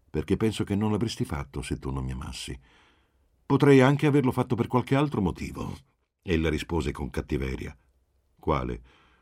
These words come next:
"Noi donne siamo dispettose, unicamente per far dispetto a tua moglie."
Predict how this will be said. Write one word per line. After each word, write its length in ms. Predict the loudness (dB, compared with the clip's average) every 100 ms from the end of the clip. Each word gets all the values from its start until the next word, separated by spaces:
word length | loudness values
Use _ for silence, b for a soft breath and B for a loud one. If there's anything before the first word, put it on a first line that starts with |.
| b b b
"Noi 300 | 4 6 8
donne 340 | 8 4 4
siamo 340 | 2 2 2 2
dispettose, 840 | 0 -2 -2 -6 -8 -12 -14 -18 -20 _ _ _ _ _ _ _
unicamente 520 | 4 8 8 6 4 2
per 140 | 0
far 140 | 0
dispetto 580 | 0 -2 0 0 -2 -8
a 80 | -6
tua 280 | -8 -4 -4
moglie." 420 | -4 -8 -10 -14